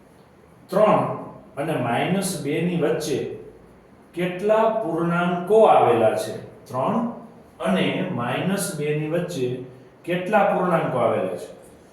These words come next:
<coughs> પહેલા લખીએ. ઓકે, અહીંયા છે જ સંખ્યા રેખા આપણી. ડન? વ્યવસ્થિત પાછી દોરી નાખીએ. સંખ્યા રેખા આવડવાથી ઘણા બધા દાખલા સોલ્વ થઈ જાય છે ફટાફટ.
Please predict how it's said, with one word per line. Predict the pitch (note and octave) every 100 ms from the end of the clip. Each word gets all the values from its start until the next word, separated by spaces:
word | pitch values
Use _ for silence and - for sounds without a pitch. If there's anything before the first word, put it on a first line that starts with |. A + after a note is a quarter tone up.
| - - - - - - G#3+ F#3+ G3+ A3 -
<coughs> | E3 - - - - - - - _ - - - - -
પહેલા | C#3+ D3
લખીએ. | D3+ - A#2+ A#2+ - - -
ઓકે, | D3 D3
અહીંયા | B2+ C3 -
છે | C#3+ B2
જ | - - - - -
સંખ્યા | C#3 C3+ A2+
રેખા | G2+ G2+ -
આપણી. | - E2 - - - - - - _ - - _ -
ડન? | E3+ F3+ - - - - - - _ _ G#2
વ્યવસ્થિત | A2+ A#2 A2+ G#2+
પાછી | G2+ - -
દોરી | E2 E2+
નાખીએ. | E2 - - - - - - - - - - - - - - - - _ _ - - - - - - - - - - - - _ - - - - - - - _ - - - - - - -
સંખ્યા | - D3 D3 - F3+ F3
રેખા | F3 E3+
આવડવાથી | E3 F3+ F3 F3 E3+
ઘણા | B2+ C3+ E3
બધા | D#3+ E3 E3
દાખલા | D#3 D#3 D#3+
સોલ્વ | E3 E3 D#3+
થઈ | D#3
જાય | D3+ D3
છે | - D3
ફટાફટ. | C#3+ D3 - - - -